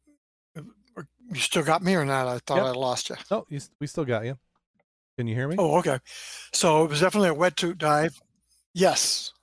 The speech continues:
Speaker 1: You can hear me now?
Speaker 2: Yep.
Speaker 1: Okay. Uh, so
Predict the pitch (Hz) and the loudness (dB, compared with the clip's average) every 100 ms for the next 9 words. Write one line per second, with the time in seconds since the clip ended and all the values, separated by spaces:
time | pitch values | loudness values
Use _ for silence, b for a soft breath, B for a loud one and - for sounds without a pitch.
0 | _ _ 135 - 135 151 147 147 151 165 | _ _ -18 -10 -6 -4 -4 0 0 -2
1 | - - 139 _ _ _ _ _ _ _ | -8 -8 -8 _ _ _ _ _ _ _
2 | _ 175 - - B B B B B - | _ -6 -4 -4 B B B B B 2
3 | 160 151 147 160 143 143 | 4 4 2 0 -2 -4